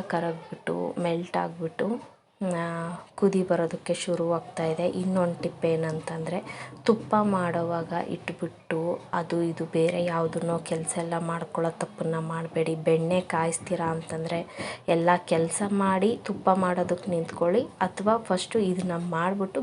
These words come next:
ಬೇರೆ ಕೆಲಸಕ್ಕೆ ಕೈ ಹಾಕಿ. ಯಾಕೆಂದರೆ ಕೆಲವೊಂದು ಸಲ ಉಕ್ಕೋಗುತ್ತೆ, ಉಕ್ಕೋದ್ರೆ ಅದು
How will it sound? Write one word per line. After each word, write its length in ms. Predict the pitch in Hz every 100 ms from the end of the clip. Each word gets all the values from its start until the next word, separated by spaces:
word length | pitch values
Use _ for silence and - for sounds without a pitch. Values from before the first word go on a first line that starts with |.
| 208
ಬೇರೆ 200 | 175 170 170
ಕೆಲಸಕ್ಕೆ 400 | 170 165 - 160 175
ಕೈ 100 | 165 170
ಹಾಕಿ. 260 | 165 - 180 170
ಯಾಕೆಂದರೆ 440 | 160 160 170 170 165
ಕೆಲವೊಂದು 340 | 170 170 160 160
ಸಲ 200 | 170 165 175
ಉಕ್ಕೋಗುತ್ತೆ, 680 | 160 - 165 160 165 - 151 - - - - 180
ಉಕ್ಕೋದ್ರೆ 500 | - - 190 196 214 208
ಅದು 180 | 190 196